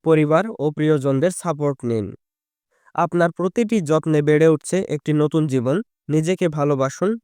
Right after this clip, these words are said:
নতুন অতিথিকে ভালোবাসুন এবং প্রস্তুত থাকুন পরবর্তী পর্বের জন্য,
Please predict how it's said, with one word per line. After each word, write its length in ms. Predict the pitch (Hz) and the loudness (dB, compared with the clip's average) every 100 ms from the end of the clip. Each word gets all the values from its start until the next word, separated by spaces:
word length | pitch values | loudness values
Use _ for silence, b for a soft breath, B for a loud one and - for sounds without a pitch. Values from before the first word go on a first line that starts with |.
| 143 | -6
নতুন 280 | 147 151 156 | -4 -2 -2
অতিথিকে 500 | 139 151 170 180 165 | -2 -4 -4 -2 -2
ভালোবাসুন 600 | 147 123 117 113 - 113 98 - _ _ _ _ _ _ _ - | -2 -4 -2 -4 -6 -10 -12 -14 _ _ _ _ _ _ _ -6
এবং 200 | 160 160 160 | -2 -2 0
প্রস্তুত 360 | 180 - 240 233 | -4 -2 -2 -2
থাকুন 300 | 190 156 165 190 | -4 -2 -2 0
পরবর্তী 500 | 156 160 156 151 160 | 0 2 0 -2 -4
পর্বের 400 | 147 139 131 127 | -2 -2 -2 -2
জন্য, 240 | 123 123 | -2 -2